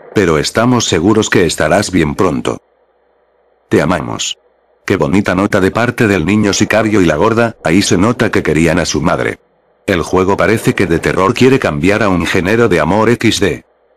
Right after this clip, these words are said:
No es necesario ser inteligente para notar que en el piso hay una especie de frasco, este es otro elemento clicable así que aprovecharé eso.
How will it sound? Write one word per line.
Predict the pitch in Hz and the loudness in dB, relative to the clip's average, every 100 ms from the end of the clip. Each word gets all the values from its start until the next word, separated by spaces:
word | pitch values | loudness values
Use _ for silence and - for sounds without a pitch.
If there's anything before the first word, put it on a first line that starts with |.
| _ | _
No | 92 113 | -2 0
es | 123 | 2
necesario | 92 82 82 98 101 101 98 | 0 -2 -2 0 2 2 2
ser | 117 | 2
inteligente | 120 117 95 82 117 120 117 | 4 4 2 2 2 2 0
para | 92 90 | 0 -2
notar | 76 104 113 113 - | -2 -2 -2 -4 -2
que | 90 78 | 0 2
en | 76 | 2
el | 71 | 0
piso | 123 117 104 | 0 0 0
hay | 90 117 | 0 2
una | 101 92 | 2 0
especie | 87 117 113 113 101 | 0 0 0 2 2
de | 78 | 2
frasco, | 101 107 - 139 135 - | 0 0 0 0 0 0
este | 127 - 120 110 | 0 2 2 2
es | 107 | 2
otro | 120 98 | 0 0
elemento | 85 71 92 110 101 | 2 2 0 0 0
clicable | 90 92 107 113 113 | 0 0 0 2 2
así | 101 135 | 2 0
que | 123 | 2
aprovecharé | 87 - 80 73 98 85 90 | 0 0 -2 -2 0 0 0
eso. | 69 65 | -2 -4